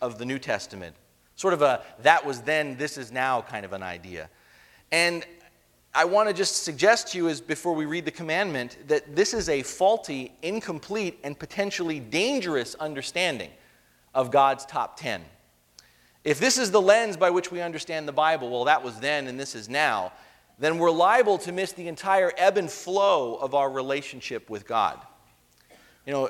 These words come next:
we start to get into and say things like, "Well, you know, the Lord was legalistic at first, but then God decided to be gracious." Think about what that implies.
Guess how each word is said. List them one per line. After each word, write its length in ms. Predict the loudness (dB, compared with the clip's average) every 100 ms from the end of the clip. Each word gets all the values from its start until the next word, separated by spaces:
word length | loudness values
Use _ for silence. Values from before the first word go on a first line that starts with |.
| -2
we 120 | -2
start 220 | 4 4
to 60 | 6
get 140 | 2
into 240 | 2 0 -2
and 80 | 0
say 220 | 0 0
things 240 | -2 -2
like, 240 | 0 2 2
"Well, 120 | 4
you 80 | 4
know, 280 | 2 0 -4
the 80 | 0
Lord 300 | 4 4 2
was 160 | -4
legalistic 680 | -4 -2 4 2 2 -8 -8
at 120 | -4
first, 500 | 2 4 2 -8 -16 _ _ _ _ -6
but 160 | 0
then 460 | 4 4 2 -4 -8 2
God 220 | 4 4
decided 380 | -2 -2 -2 -4
to 60 | -12
be 120 | -6
gracious." 640 | -4 -4 -6 -10 -16 -16 _ _ _ _ _ _ _ _ _ _ _ -10
Think 140 | 2
about 180 | 4 4
what 100 | 0
that 120 | -8
implies. 640 | -4 0 0 0 -6 -16